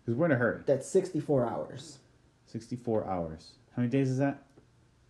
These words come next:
Speaker 2: Two.
Speaker 1: A little over two?
Speaker 2: Um, yeah.
Speaker 1: Like two and a half
Speaker 2: Eight
Speaker 1: days?
Speaker 2: hours short of three days.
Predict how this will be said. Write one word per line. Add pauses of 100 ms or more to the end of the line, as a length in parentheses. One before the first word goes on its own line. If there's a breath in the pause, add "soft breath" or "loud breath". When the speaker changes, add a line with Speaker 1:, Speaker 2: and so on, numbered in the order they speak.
(640)
Speaker 2:
Two.
Speaker 1:
A
little
over
two? (1200)
Speaker 2:
Um, (240)
yeah. (400)
Speaker 1:
Like
two
and
a
half
Speaker 2:
Eight
Speaker 1:
days?
Speaker 2:
hours
short
of
three
days.